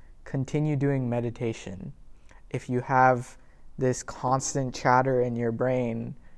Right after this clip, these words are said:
that won't shut up? How, how are you supposed to get out of that stress? How are you supposed to relax if there's a constant voice in your head?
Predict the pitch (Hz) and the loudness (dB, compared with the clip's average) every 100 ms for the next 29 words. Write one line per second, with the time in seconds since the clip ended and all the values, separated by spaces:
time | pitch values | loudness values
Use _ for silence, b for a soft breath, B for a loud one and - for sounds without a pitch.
0 | - - 127 117 113 - 123 131 - - | -12 -2 2 2 0 -2 -2 -2 -2 0
1 | 110 123 113 - - - - - - - | 6 6 4 0 -12 -20 -20 -20 -10 2
2 | 131 127 147 139 135 - - 139 131 - | 4 8 8 6 2 -2 2 2 2 0
3 | 123 123 - - - - - - 123 120 | 0 0 -2 -8 -18 -12 -6 2 6 6
4 | 123 120 110 - 107 104 127 139 - 151 | 6 4 0 -4 -4 0 0 0 2 0
5 | 147 120 113 120 113 104 - - - 120 | 2 0 4 4 4 0 -10 -16 -10 -6
6 | 110 117 - 120 113 120 110 110 107 - | -4 -6 -4 -4 -4 -6 -4 -6 -6 -8
7 | - - - | -14 -12 -12